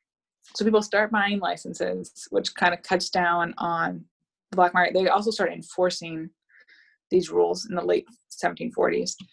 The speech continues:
And you see the price of wheat going back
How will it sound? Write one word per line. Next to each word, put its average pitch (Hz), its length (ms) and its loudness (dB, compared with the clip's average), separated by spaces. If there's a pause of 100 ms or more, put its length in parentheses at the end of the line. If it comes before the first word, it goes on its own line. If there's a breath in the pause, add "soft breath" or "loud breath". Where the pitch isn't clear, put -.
(460 loud breath)
And 185 560 4 (500)
you 196 180 0
see 190 220 4
the 175 60 6
price 175 280 2
of 170 140 -2
wheat 170 200 -2
going 170 240 -2
back 165 180 0